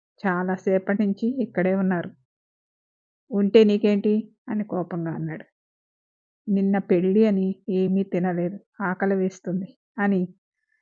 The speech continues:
ఎక్కడ కోపం వస్తుందో అని మెల్లగా అడిగింది. రిషి లేచి కూర్చొని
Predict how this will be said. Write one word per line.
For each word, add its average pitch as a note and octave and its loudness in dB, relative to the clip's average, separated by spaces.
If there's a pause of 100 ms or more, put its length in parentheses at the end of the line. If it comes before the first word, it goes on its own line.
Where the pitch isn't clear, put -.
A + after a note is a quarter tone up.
(100)
ఎక్కడ G#3 2
కోపం G#3 2
వస్తుందో G3 -4
అని F#3 -2 (180)
మెల్లగా D#3+ -4
అడిగింది. G3+ -4 (1160)
రిషి B3 4
లేచి G3+ 4
కూర్చొని E3+ -4